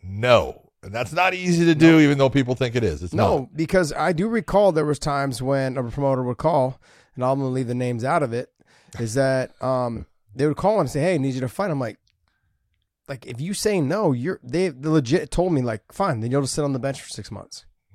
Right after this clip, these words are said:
Speaker 1: Yep.
Speaker 2: I'm like, "What the fuck?" It's like, it is what it is, man. But then, like, you know, th-, Pride used to call me all the time. "Hey, we need you to fight." But they would call you on one week's notice. And then, you
Speaker 1: That,
Speaker 2: know, they
Speaker 1: that
Speaker 2: wanted
Speaker 1: was
Speaker 2: you to
Speaker 1: planned.
Speaker 2: fight.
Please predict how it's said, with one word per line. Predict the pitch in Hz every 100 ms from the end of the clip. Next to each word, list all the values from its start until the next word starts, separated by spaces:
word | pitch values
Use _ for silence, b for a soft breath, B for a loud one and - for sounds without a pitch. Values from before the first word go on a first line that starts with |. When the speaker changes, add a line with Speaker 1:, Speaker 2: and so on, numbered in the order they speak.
| -
Speaker 1:
Yep. | - - - _ _ _ -
Speaker 2:
I'm | 151
like, | 143 110 -
"What | - 139 175 -
the | 127
fuck?" | - - - 240 110 - b b b b 143
It's | 147 -
like, | 214 208
it | 190
is | 220
what | 214 226
it |
is, | 240 214 139
man. | 151 170
But | 147
then, | 196 190
like, | 180 -
you | 170
know, | 170 175 139
th-, | 151 - -
Pride | 160 196 220
used | -
to | 170
call | 170 175
me | 170
all | 170
the | 170
time. | 233 254 123 - b b b
"Hey, | 160 165
we | 160
need | 156
you | 143
to | 143
fight." | 180 131 - _ _ _ _ _ _ _ -
But | 139
they |
would | 165
call | - 170
you | 175
on | 160
one | 151 170
week's | 165 139
notice. | 196 190 104 - - - _ b b b b
And | - 143
then, | 151
you | 143
Speaker 1:
That, |
Speaker 2:
know, | 131
they | 170
Speaker 1:
that | 147
Speaker 2:
wanted | 165
Speaker 1:
was | 170
Speaker 2:
you |
to | 160
Speaker 1:
planned. | 127 107
Speaker 2:
fight. | -